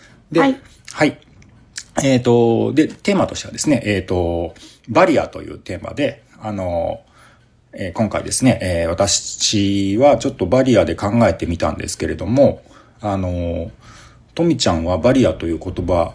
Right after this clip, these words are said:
Speaker 1: を聞いて、なんか思い浮かぶこととかありますか？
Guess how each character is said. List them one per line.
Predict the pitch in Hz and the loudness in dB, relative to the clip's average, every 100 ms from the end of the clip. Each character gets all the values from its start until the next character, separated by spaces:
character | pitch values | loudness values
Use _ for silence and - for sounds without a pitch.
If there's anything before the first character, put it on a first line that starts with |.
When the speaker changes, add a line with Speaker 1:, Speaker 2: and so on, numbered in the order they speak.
| - | -8
Speaker 1:
を | 82 | -8
聞 | - - 90 | -8 -6 -6
い | |
て、 | - - - 87 - - - - - - | -8 -2 0 0 -4 -14 -20 -20 -16 -4
な | 131 | -2
ん | 120 | 0
か | 80 - - _ _ - - - - | 0 -2 -6 _ _ -20 -20 -20 -8
思 | 107 110 110 107 | -2 0 0 -2
い | - - | -4 -4
浮 | 101 | 0
か | 110 | 2
ぶ | 90 | 0
こ | - | -4
と | - - | -10 -10
と | - | -10
か | - | -8
あ | 80 | -6
り | 80 | -6
ま | 85 | -8
す | - | -8
か？ | - - | -12 -14